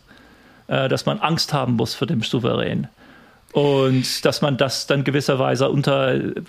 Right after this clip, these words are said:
von Hayek kommen, dann gewisserweise unter einem Denkverbot und institutionelle Schranken setzt. Oder eben, wie Sie sagen, und Sie haben vollkommen recht, ja, von links kommend. Und das ist ja dann auch das im Grunde das Fazit des Buches. Es ist nicht,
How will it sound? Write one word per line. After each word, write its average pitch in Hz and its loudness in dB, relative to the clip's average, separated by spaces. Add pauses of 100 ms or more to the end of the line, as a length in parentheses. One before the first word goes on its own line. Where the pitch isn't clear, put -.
von 127 0
Hayek 139 -2
kommen, 127 0
dann 117 -2
gewisserweise 127 0
unter 131 -2
einem 123 -2
Denkverbot 143 0
und 123 -4
institutionelle 131 -2
Schranken 143 -6
setzt. - -6 (460)
Oder 151 4
eben, 139 2
wie 139 2
Sie 131 0
sagen, 131 0
und 131 0
Sie 131 -2
haben 123 -2
vollkommen 127 -2
recht, 123 -4
ja, 127 0
von 131 -2
links 127 -4
kommend. 113 -2
Und 135 -2
das 151 2
ist - 0
ja 170 4
dann 156 2
auch 160 0
das - 0
im 165 -2
Grunde 175 2
das 151 -2
Fazit - -2
des 135 -6
Buches. 185 -2
Es - -6
ist - -8
nicht, 143 -2